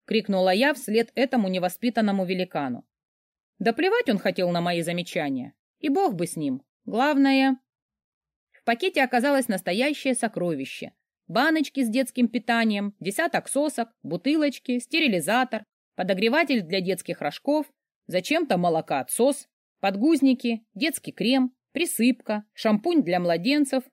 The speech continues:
без слезок и несколько фланелевых боди. "Надо тебя вымыть", задумчиво прошептала. На розовой коже малышки начала появляться опрелость.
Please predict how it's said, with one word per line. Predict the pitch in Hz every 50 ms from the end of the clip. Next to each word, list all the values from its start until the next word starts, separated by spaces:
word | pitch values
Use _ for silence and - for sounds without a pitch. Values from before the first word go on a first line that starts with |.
| _ -
без | 170 165 240 233 -
слезок | - 233 226 240 247 240 190 208 208 - _ _ _ _ _ -
и | -
несколько | 196 226 302 339 - - 302 269 - 277
фланелевых | 247 - 185 180 180 185 202 202 190 175 180 170 160
боди. | 139 143 147 147 139 131 135 131 _ _ _ _ _ _ _ _ _ _ _ _ _ -
"Надо | 180 175 190 226 254 247 285 285
тебя | - - 285 285 247 294 302 302 277
вымыть", | 190 151 170 190 190 185 190 190 185 180 180 - - - _ _ _ _ _ _ -
задумчиво | 151 151 156 160 185 269 294 277 - 262 247 247
прошептала. | 240 - 214 208 - 214 - - - 160 147 139 135 135 139 - _ _ _ _ _ _ _ _ _ _ -
На | 190 196 202
розовой | 208 202 180 196 180 185 185
коже | 180 - 202 190 170 165 170
малышки | 165 170 170 202 269 330 330 - - -
начала | - 156 165 156 - 202 220 269 262
появляться | - 240 240 233 220 226 220 220 - 214
опрелость. | - - 202 202 - 202 175 127 120 127 - - _ _